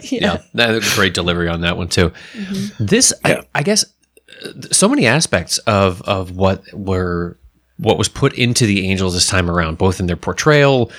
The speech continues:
Speaker 1: uh, their dialogue.
Speaker 3: Mm-hmm.
Speaker 1: And we're sort of back to, like, the Angel Bob days of, of getting into the angels' minds kind of stuff.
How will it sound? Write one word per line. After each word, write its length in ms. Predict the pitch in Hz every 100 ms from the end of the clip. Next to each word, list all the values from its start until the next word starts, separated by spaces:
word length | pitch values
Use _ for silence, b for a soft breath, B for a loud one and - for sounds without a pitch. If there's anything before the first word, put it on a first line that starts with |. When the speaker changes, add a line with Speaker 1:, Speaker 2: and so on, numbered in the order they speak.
| B B B -
Speaker 1:
uh, 100 | 160
their 140 | -
dialogue. 960 | - - - - 123 135 139 143 143 143 _ _ _ _ -
Speaker 3:
Mm-hmm. 240 | 113 98 95
Speaker 1:
And 80 |
we're 60 | 107
sort 160 | 101 110
of 120 | 95
back 240 | 110 101
to, 80 | -
like, 180 | 104 95
the 220 | 92 98
Angel 260 | 98 101 101
Bob 420 | 85 92 95 90
days 380 | 107 98 101 98
of, 320 | 90 85 -
of 240 | 85 82
getting 320 | 90 92 90 90
into 380 | 92 95 92
the 160 | 92 87
angels' 360 | 92 98 95 87
minds 440 | 92 95 107 104
kind 180 | 110 107
of 60 |
stuff. 340 | - 113 107